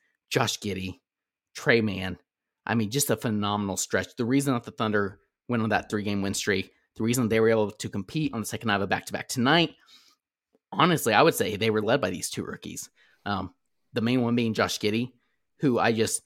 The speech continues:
have gotten to the point now, Nick, where I just think, like, maybe we were really underestimated his ceiling. I don't wanna get too excited yet, just because,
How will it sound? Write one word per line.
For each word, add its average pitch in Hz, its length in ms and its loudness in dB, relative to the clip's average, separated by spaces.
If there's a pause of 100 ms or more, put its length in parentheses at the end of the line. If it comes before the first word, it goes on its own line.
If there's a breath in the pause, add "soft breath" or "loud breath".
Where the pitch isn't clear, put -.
(200)
have 135 120 -6
gotten 123 160 2
to 143 100 -4
the 113 60 -6
point 104 200 -2
now, 107 200 0
Nick, 117 260 -2
where 104 100 2
I 107 100 4
just 98 180 -6
think, 104 300 -8 (540)
like, - 280 -12 (280)
maybe 104 580 -2
we 120 140 0
were 104 120 0
really 107 280 0
underestimated 110 680 0
his 98 220 -6
ceiling. 139 920 -4
I - 80 0
don't 135 140 4
wanna 156 140 4
get 135 200 2
too 135 180 2
excited 143 640 2
yet, 165 300 4
just 107 160 -6
because, 110 400 0